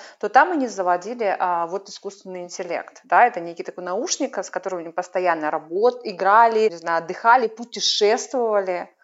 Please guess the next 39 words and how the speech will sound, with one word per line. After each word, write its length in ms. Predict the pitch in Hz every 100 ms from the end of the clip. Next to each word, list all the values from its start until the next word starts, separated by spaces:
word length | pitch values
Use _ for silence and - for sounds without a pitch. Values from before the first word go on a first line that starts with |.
| -
Ну, 40 | -
то 40 |
есть, 100 | 202
понимаете, 320 | 208 269 349 -
когда 200 | 196 196
ты 40 |
путешествуешь 600 | 196 202 339 403 196 -
и 60 | -
через 280 | 208 185
камеру 340 | - 240 294 226
показываешь 600 | 196 202 208 185 170 -
вот 160 | - -
искусственному 500 | - 185 - 170 165
интеллекту: 480 | 165 190 349 - 190
«Смотри, 440 | 196 196 240 254
я 180 | 202 208
вот 160 | 196
здесь, 400 | - 196 208 208
там, 320 | - 165 160 170
я 100 | 160
не 80 |
знаю, 320 | 160 170 160 160
я 100 | 165
вот, 200 | 160 160
вот 160 | 160
катаюсь 380 | - 185 185 185
на 100 | 170
карусели» 500 | 170 170 - 220 226
и 40 | 190
т.д. 200 | 180 180
и 40 |
т.п. 320 | 185 - 151 -
И 60 | 202
весь 200 | 240 -
фильм 220 | 320 403
построен 440 | 240 - 254 240
на 100 | 208
том, 260 | 196 254 403
что 420 | - - 202 185